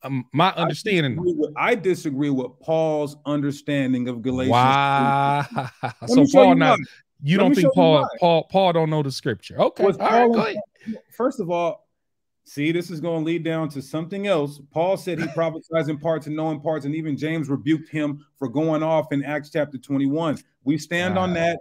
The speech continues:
Speaker 1: We stand on that regardless. No man is infallible but Christ. Anyway, Galatians three and sixteen. I want you to answer this. I want everybody to hear this clearly.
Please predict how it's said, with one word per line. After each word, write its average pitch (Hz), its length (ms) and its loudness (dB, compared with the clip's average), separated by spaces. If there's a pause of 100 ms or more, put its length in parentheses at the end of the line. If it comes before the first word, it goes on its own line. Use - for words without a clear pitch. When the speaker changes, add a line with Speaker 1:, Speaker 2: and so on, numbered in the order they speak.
(140)
Speaker 1:
We 170 160 -2
stand 185 360 -6
on 143 120 -2
that 120 180 -6
regardless. 131 500 -4
No 147 140 -2
man 160 220 -2
is 135 100 -4
infallible 143 460 -2
but 123 140 -14
Christ. 123 360 -6 (380)
Anyway, 156 400 2 (480)
Galatians 180 500 0
three 208 200 -4
and 214 100 -2
sixteen. 180 520 -6
I 120 60 -10
want 156 240 -4
you 202 80 -8
to 190 100 -4
answer 185 300 -6
this. 170 160 -4
I 165 80 -2
want 170 180 -2
everybody 160 420 0
to 147 100 -2
hear 151 140 0
this 135 140 -2
clearly. 107 360 -8